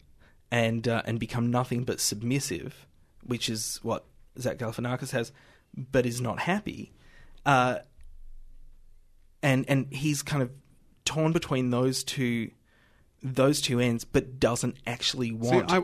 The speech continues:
Speaker 1: either of
Speaker 2: I
Speaker 1: those
Speaker 2: wish I'd seen
Speaker 1: scenarios.
Speaker 2: that show. I wish I could have seen the show through your eyes, Josh Kinner, 'cause that, that to me sounds mildly interesting.
Speaker 1: Well, next time,
Speaker 2: Whereas
Speaker 1: next, next time you, you wanna watch it, just step inside my skull.
Speaker 2: <laughs> Can I point out the, the only positive note I found on, the, on this sheet today?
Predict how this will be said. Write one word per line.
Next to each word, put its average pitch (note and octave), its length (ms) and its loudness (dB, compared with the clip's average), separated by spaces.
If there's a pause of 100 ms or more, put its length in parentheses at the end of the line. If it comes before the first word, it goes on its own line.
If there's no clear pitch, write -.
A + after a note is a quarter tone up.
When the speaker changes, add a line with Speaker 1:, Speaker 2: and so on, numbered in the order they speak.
(160)
Speaker 1:
either C#3 160 4
of B2 60 6
Speaker 2:
I D#3 100 6
Speaker 1:
those A#2+ 80 6
Speaker 2:
wish A#2+ 160 4
I'd E3 140 2
seen E3 140 4
Speaker 1:
scenarios. C3+ 360 4
Speaker 2:
that - 60 -2
show. B2+ 60 4
I C3+ 60 6
wish C#3+ 180 4
I C#3 60 0
could C3 100 -4
have C3+ 80 -4
seen C#3+ 160 0
the C3 60 0
show C#3 160 0
through C#3 180 0
your C#3 120 2
eyes, A#2+ 280 0
Josh - 280 0
Kinner, G2 220 4
'cause A2+ 160 2
that, A#2+ 260 4
that A2 220 0
to - 60 -6
me A2 140 2
sounds G#2+ 360 2 (180)
mildly A2+ 360 4
interesting. G2 460 0 (220)
Speaker 1:
Well, C4+ 140 8
next C#4 280 4
time, A2+ 400 0
Speaker 2:
Whereas C3 160 8
Speaker 1:
next, - 200 4 (100)
next A#3+ 200 4
time B3+ 140 2
you, G#3 140 4
you E3+ 120 4
wanna D3 160 6
watch D3 280 4
it, A2 140 -4
just - 180 0
step - 420 2
inside F3+ 320 6
my - 120 4
skull. B2+ 400 6
Speaker 2:
<laughs> - 20 2
Can F3 200 -2
I G#3 80 4
point G#3 160 6
out D3+ 80 2
the, C#3 200 4
the C#3 120 6
only D#3 140 4
positive C3 340 4
note B2 140 4
I G#2+ 100 -2
found B2 220 4
on, A#2 60 6
the, G#2+ 140 4
on A2 80 4
this A2+ 120 6
sheet - 240 4
today? G#2 200 2